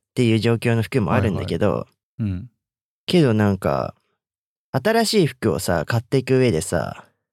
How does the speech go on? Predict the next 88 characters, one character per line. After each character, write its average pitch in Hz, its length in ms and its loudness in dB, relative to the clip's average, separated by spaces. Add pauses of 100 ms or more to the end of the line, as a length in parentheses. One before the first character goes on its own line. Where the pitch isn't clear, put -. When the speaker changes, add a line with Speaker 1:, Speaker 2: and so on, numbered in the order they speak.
(140)
Speaker 1:
眠 139 280 4
っ 202 40 2
て 196 160 -2
た 117 120 0
服 - 240 -4
と 92 120 0
意 98 120 2
外 104 180 0
と 98 120 0
相 101 140 0
性 101 200 0
が 85 100 -2
い 78 140 -2
い 76 60 -10
み 92 120 -4
た 92 140 0
い 90 60 0
な 85 40 -2
の 87 100 -2
が 80 160 -2
あ 87 60 0
る - 100 -6
ん - 60 -12
だ - 100 -10
よ - 80 -14
ね。 - 280 -18 (500)
Speaker 2:
あ 127 400 0
ー、 - 20 -2
あ 127 60 2
る 117 120 0
あ 104 100 0
る 101 80 0
あ 95 80 0
る。 90 220 -6 (280)
あ 117 100 -6
り 110 100 -6
ま 107 100 -6
す - 120 -12
ね。 87 400 -10 (340)
Speaker 1:
前 156 300 2
は 151 200 2
も 143 160 2
う - 20 0
三 135 280 0
軍 139 200 2
く 139 140 0
ら 107 80 2
い 92 40 0
に 80 120 -4
い 90 40 -8
た 95 140 -2
服 95 500 -2
を 92 340 0
し - 120 -4
ょ 131 60 0
っ - 20 -2
ち - 80 -6
ゅ 85 40 -2
う - 40 -2
着 - 140 -4
る 95 60 2
よ 90 120 2
う 80 60 -2
に 76 60 -6
な 78 100 -4
る 62 160 -4
み 95 100 0
た 95 140 0
い 92 40 0
な 90 120 -2
こ - 100 -4
と 110 100 -2
も 87 140 -2
あ 113 60 0
る 90 100 -2
か 64 140 -6
ら、 52 320 -6 (420)
一 123 320 -2
応 123 160 4
僕 110 360 0
は 101 440 0 (480)
置 117 140 2
い 120 80 -2
と 123 180 0
い 92 80 -2
て - 180 -8
る 50 220 -8
っ - 40 -20